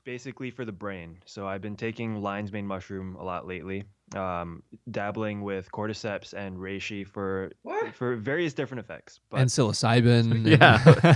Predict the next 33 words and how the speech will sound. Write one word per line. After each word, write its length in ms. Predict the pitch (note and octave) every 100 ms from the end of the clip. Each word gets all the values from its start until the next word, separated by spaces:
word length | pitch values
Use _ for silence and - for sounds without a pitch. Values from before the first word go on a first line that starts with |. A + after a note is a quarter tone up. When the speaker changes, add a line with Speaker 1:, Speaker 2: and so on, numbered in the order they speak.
| - C3+
Speaker 3:
<laughs> 60 | D3+
Speaker 4:
This 100 | D3+
is 120 | C#3+
like 160 | C3 A#2
a 80 |
Ken 240 | A2 B2 A2
Kesey 360 | C#3 D#3 A2
thing. 300 | - D#2+ - E2
Speaker 1:
<laughs> 760 | - - _ _ _ _ - - - - - - _ _
Oh, 100 | D#3 D#3+
uh, 60 | D3+
so, 320 | - D3+ C3+
so 200 | A#2 C#3
those 200 | C3+ D3+
that 120 | D3
know 140 | C3 C3
me 120 | B2
well 200 | A2+ A2
know 140 | G#2+
I'm 80 | G#2+
a 60 | G#2
big 200 | F#2 G2+
fan 220 | A2+ G#2
of 200 | G2+ F#2
Kevin 260 | - G2+ F#2
Rose. 380 | F2+ E2 D#2 -
He's, 300 | _ G2 F2+
um, 340 | F#2 E2+ F2
he's 200 | E2+ F#2+
the 100 | F2+
guy 180 | F#2 F#2
behind 540 | F#2 F#2+ F#2 F#2 F#2 E2
Dig. 340 | F2+ F2+ -